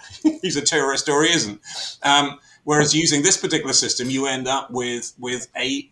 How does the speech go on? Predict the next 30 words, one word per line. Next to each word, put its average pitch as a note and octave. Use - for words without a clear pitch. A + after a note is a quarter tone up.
a D#3
reasonable D#3
and C#3+
an C#3
understandable D3
approach -
to A#2
determining, A#2
you G#2+
know, -
this B2
is -
point G#2
two C#3
criminal F2
or F2
point -
three F3+
criminal G#2
behavior G2
that G#2
we've G#2+
spotted A2
here, F2
if F#2
you A2
see G#2+
what G2+
I G#2
mean. F#2+